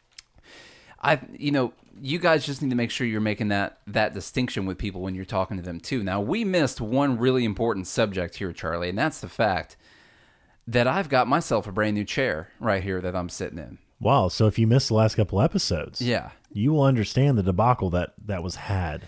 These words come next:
Speaker 2: on Thursday and Friday last week.
Speaker 1: Yeah.
Speaker 2: Nate was having a rough go
Speaker 1: <laughs>
Speaker 2: of his first world problems.
Speaker 1: It was very, very first world. And,
Speaker 2: Because,
Speaker 1: um,
Speaker 2: look, we talk about, you know, the progress of human beings. We talk about,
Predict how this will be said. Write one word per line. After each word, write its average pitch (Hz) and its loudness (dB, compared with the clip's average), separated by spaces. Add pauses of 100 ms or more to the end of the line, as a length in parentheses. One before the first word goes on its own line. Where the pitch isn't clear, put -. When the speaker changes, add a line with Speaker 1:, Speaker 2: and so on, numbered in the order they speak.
Speaker 2:
on 92 -6
Thursday 101 0
and 104 0
Friday 98 0
last 80 -8
week. - -12
Speaker 1:
Yeah. 110 -4 (500)
Speaker 2:
Nate 104 2 (720)
was 117 -2
having 123 4
a 107 4
rough 110 2
go 92 4 (260)
Speaker 1:
<laughs> - -12
Speaker 2:
of 101 -2
his 101 0
first 113 0
world 104 0
problems. - -2 (200)
Speaker 1:
It 143 2
was 151 0
very, 147 4
very 135 6
first 120 0
world. 101 0 (220)
And, 104 -2
Speaker 2:
Because, 170 6
Speaker 1:
um, 185 8
Speaker 2:
look, - 4
we 185 6
talk 214 2
about, 101 4
you 117 -2
know, 98 0
the 85 -2
progress 107 0
of 92 -2
human 98 2
beings. 85 0
We 101 0
talk 107 2
about, 92 2